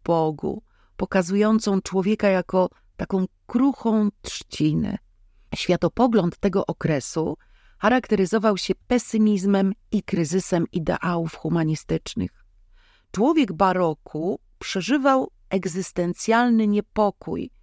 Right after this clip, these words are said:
i ten niepokój widać w jego wewnętrznym rozdarciu między życiem doczesnym a życiem wiecznym. Życie ludzkie okazało się krótkie,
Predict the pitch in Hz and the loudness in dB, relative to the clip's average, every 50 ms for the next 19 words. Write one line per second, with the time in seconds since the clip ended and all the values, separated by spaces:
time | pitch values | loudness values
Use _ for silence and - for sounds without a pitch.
0 | _ _ _ _ _ _ _ _ _ _ _ - 214 233 254 285 294 - _ - | _ _ _ _ _ _ _ _ _ _ _ 0 2 2 2 2 0 -2 _ 0
1 | 208 208 226 247 240 220 208 - - 220 233 220 - - 233 208 170 151 190 214 | 2 4 4 4 4 4 2 2 0 0 -2 0 0 -2 0 0 -2 -2 -2 0
2 | 226 233 208 - - - 175 196 214 190 208 202 175 190 180 160 - 185 196 196 | 2 2 2 0 -2 0 2 2 2 2 2 0 0 0 -2 0 0 0 0 0
3 | - - - 190 185 175 180 175 151 151 156 196 202 214 214 - - 196 180 175 | 0 -2 -2 0 0 0 -2 -4 -2 0 2 2 4 2 2 0 -2 -2 0 0
4 | 175 175 165 160 151 175 160 151 147 151 202 208 - - 175 160 160 147 160 156 | 0 0 -2 -2 0 -2 -2 -2 0 0 0 0 0 0 -2 0 0 -2 -4 -4
5 | - - 180 156 151 - - - 185 190 240 320 381 - _ - - _ _ _ | -2 0 0 0 0 -2 -2 0 2 4 4 4 4 2 _ -10 -20 _ _ _
6 | - 190 202 156 175 156 - - 185 180 156 156 175 170 160 - - - - 175 | 2 2 2 2 0 -2 0 0 0 2 2 2 0 0 0 -2 -6 -6 -4 -4
7 | 165 160 175 - _ - - _ _ - - - _ _ _ _ _ _ _ - | -4 -4 -6 -8 _ -20 -20 _ _ -20 -20 -20 _ _ _ _ _ _ _ -20
8 | - _ - 160 214 294 - - 254 196 196 262 - - - 269 240 - 190 - | -20 _ 0 2 2 2 4 2 2 2 2 0 -2 -2 -2 -2 -2 -2 -2 -4
9 | - 170 156 196 226 247 226 190 - - - 131 - _ _ _ _ _ - - | -4 -2 0 0 2 2 2 2 0 -2 -6 -6 -6 _ _ _ _ _ -4 0
10 | 254 247 240 - - - - 214 208 202 196 | 0 2 0 0 -4 -4 -2 0 0 0 0